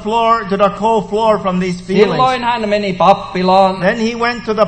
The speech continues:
Speaker 1: parsonage.
Speaker 2: Ja silloin hänestä on kerrottu.
Speaker 1: And then it said of him,
Speaker 2: Silloin tuli totuus, koko totuus.
Speaker 1: and then the entire truth beca-,
Speaker 2: Kun hän
Speaker 1: was
Speaker 2: sai
Speaker 1: his.
Speaker 2: sydämensä avata.
Speaker 1: When he was able to open his
Speaker 2: Ja tänä
Speaker 1: heart.
Speaker 2: aikana löytyy myös niitä oppeja,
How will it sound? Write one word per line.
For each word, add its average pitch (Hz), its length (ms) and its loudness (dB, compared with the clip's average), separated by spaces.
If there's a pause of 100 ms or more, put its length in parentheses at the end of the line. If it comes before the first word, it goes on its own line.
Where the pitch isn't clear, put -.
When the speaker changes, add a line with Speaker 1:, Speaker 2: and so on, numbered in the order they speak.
Speaker 1:
parsonage. 208 500 0
Speaker 2:
Ja 196 140 8
silloin 233 460 2
hänestä 202 380 2
on 180 140 2
kerrottu. 185 680 2
Speaker 1:
And 190 200 0
then 233 200 -2
it 214 100 -6
said 214 240 -2
of 190 220 2
him, 185 220 0
Speaker 2:
Silloin 254 420 -2
tuli 247 320 -8
totuus, 202 640 0
koko 208 500 4
totuus. 190 640 -2
Speaker 1:
and 180 160 0
then 226 240 2
the 240 160 -4
entire 233 600 -2
truth 208 360 -2
beca-, 165 360 -8
Speaker 2:
Kun 202 260 2
hän 233 160 0
Speaker 1:
was 208 120 -2
Speaker 2:
sai 220 200 6
Speaker 1:
his. 190 100 2
Speaker 2:
sydämensä 202 760 2
avata. 190 380 0
Speaker 1:
When 190 120 0
he 214 140 2
was 208 160 0
able 220 420 -2
to 196 60 -6 (160)
open 208 240 0
his 175 80 -2
Speaker 2:
Ja 185 80 2
tänä 170 260 2
Speaker 1:
heart. 269 140 4
Speaker 2:
aikana 269 500 4
löytyy 254 580 2
myös 240 340 -4
niitä 269 360 -2
oppeja, 196 760 2